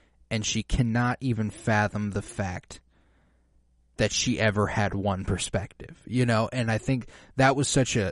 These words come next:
an acute way to put, put that, to put love. And this story just emanated that energy with Kevmo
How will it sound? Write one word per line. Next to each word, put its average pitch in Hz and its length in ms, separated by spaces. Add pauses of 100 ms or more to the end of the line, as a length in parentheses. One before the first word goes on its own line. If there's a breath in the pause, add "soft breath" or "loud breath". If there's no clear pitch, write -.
(160)
an 120 120
acute - 540
way 104 440
to - 100
put, - 260 (340)
put - 300
that, - 300
to 101 100
put - 300
love. 101 640 (480 soft breath)
And 101 380
this 113 360
story 107 540
just - 340 (1200)
emanated 107 760
that 113 240
energy 101 600
with 110 280
Kevmo 101 580